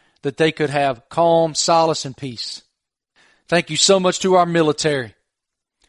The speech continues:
We're free for a reason. We live in a free nation, the greatest nation. And we're so appreciative of our, of our men and women in uniform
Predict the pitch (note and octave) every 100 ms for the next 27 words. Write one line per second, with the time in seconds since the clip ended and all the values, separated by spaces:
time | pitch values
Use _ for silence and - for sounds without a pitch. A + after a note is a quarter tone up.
0 | _ D3 C#3+ - F#3 F3 - F#3 F3+ F3
1 | D#3+ C#3 D3 F3 F3 C#3+ - - G3 G3+
2 | F#3+ D#3 - A#2 _ _ _ _ _ D3+
3 | C3 F3+ F3 D3 D3+ C#3+ - G#2 _ _
4 | _ _ _ _ _ - C3+ C3 - F#3
5 | E3+ F#3 F3+ F#3 E3+ D3 C3 B2+ - D3+
6 | C3 C3 D3+ F3+ E3+ F3 F3 E3+ D#3+ E3+
7 | E3 - E3 D#3+ D#3